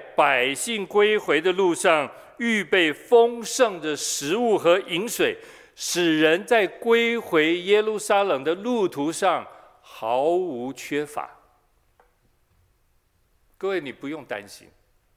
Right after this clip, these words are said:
在我们归回的恩典当中，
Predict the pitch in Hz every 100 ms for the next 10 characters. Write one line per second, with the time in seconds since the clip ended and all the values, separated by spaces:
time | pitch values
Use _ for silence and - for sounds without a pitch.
0 | _ _ _ _ _ _ _ 143 139 123
1 | 127 127 156 156 151 117 117 131 135 135
2 | 127 101 95 110 110 113 113